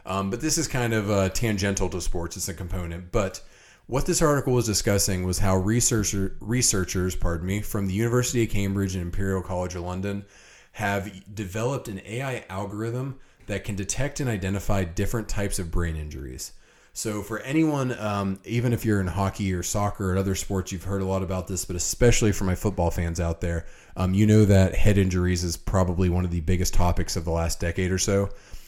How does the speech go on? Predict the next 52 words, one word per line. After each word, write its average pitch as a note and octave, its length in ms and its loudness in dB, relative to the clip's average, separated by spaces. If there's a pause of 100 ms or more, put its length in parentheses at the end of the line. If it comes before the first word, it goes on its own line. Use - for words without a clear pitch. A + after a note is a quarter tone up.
(120)
What B2+ 280 0
this D3 180 6
algorithm A2 500 2
is F#2+ 80 0
able F#2+ 280 2
to - 120 -6
do F2 320 0 (300)
is G2+ 160 -2
it A#2+ 80 0
is C#3+ 100 0
able A#2+ 280 2
to - 220 -4 (120)
analyze A2 600 2
a F#2+ 80 0
C G#2+ 260 0
T G#2+ 200 -2
scan F2 480 -2
of G2 220 -4
a F#2+ 100 2
brain F2 340 -2
of F2 120 -2
someone F2+ 280 -2
who F#2 100 -2
had F2+ 180 0
some A2 240 0
type G2+ 240 6
of F2+ 100 2
head F2+ 260 0
injury F2 400 -4
of E2 80 -4
some F2 200 -4
kind, F2 240 -4
head F2 180 -4
trauma, F2 420 -4 (480)
and G#2 120 -2
they're G2+ 120 0
able A#2 240 2
to G#2 80 0
quantify, A#2 680 2
segment, G#2+ 520 0
and F#2 200 -8
analyze F#2 640 0
the F2+ 120 -6
different G#2 360 0
types G#2+ 260 2
of E2+ 140 0
brain F#2 340 0
lesions F2 440 -2
from G2 300 0
that G2 180 2
C G2 240 -2
T G#2 420 0